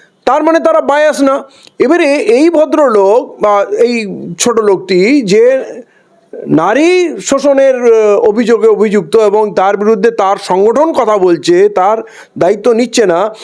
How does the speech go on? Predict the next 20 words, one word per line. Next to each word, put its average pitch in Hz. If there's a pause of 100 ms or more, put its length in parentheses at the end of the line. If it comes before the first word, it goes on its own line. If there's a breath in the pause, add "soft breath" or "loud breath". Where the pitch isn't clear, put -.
(120 loud breath)
তাহলে 285
পুরো 254
ঘটনা 277
না 254
জেনে 214
খালি 240
হিন্দু 247
হিন্দু 277
করে 254
উত্তেজনা 226
ছড়ানো 202 (340 loud breath)
আন্দোলন 170
করতে 170
যাচ্ছে। 156 (520 loud breath)
শুভেন্দু 262
যদি 277
জানে, 220
ও 226
পালিয়ে 247
যাবে। 139